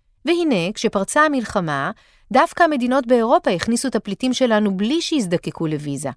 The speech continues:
ישראל עשתה בדיוק את ההפך. היא ביטלה חד צדדית את ההסכם, ולא אפשרה לפליטים שלנו להיכנס לתחומה.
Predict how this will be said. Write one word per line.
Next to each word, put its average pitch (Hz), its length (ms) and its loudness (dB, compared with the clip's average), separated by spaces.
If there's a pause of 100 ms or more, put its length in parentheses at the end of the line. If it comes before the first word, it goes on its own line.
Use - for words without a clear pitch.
(560)
ישראל 285 380 2
עשתה 294 300 2
בדיוק 240 540 -2
את 330 100 -2
ההפך. 214 540 -4 (400)
היא 240 100 2
ביטלה 269 280 2
חד 294 260 2
צדדית 240 400 -2
את 240 120 0
ההסכם, 240 500 -2 (400)
ולא 202 180 2
אפשרה 247 340 2
לפליטים 254 460 -2
שלנו 160 420 0
להיכנס 170 480 -6
לתחומה. 180 480 -6